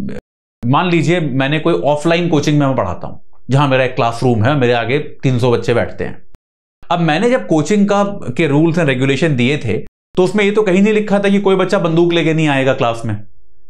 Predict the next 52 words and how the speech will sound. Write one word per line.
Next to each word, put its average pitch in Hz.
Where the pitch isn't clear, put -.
ऐसा 127
कोई 170
रूल 175
नहीं 165
लिखा 139
था। 120
लेकिन 302
तब 294
भी 156
सामान्यतया 165
कुछ 139
बच्चों 127
के 156
पास 156
हो 131
सकता 147
है 269
घर 185
पे 202
बंदूक 175
हो, 120
लेकिन 220
उनको 277
पता 240
है, 160
ये 214
उनका 226
एक, 294
एक, 240
एक 175
तरह 196
का 214
जिसको 175
कहते 202
हैं -
अनसेड 202
रूल 135
है -
कि 240
यार 311
मैं 135
पढ़ने 233
जा 185
रहा 110
हूं, 85
वहां 196
पे 302
गन 208
का 262
क्या 208
काम -
है, -